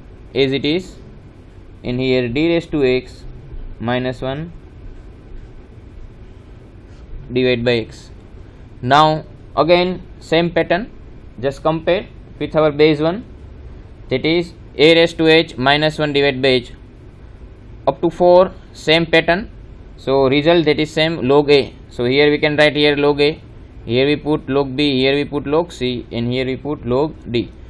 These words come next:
but remember its sign. So if we apply limit to first one, then put the sign equal to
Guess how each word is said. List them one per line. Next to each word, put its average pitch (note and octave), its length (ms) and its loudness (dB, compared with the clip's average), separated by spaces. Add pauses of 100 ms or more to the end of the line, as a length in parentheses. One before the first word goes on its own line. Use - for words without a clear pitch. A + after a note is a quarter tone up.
(360)
but A#2 240 0
remember D#3+ 400 2
its D#3 240 2
sign. D3+ 400 -2 (720)
So C3+ 440 -2 (2250)
if C#3+ 160 -4
we D#3+ 60 4
apply E3 260 4
limit E3+ 400 2 (400)
to C#3 80 -6
first F#3 320 2
one, C#3+ 260 0 (1600)
then C3+ 340 -2 (120)
put D3 200 -4
the D#3 80 2
sign D3 240 0
equal D#3 320 -2
to E3+ 220 -4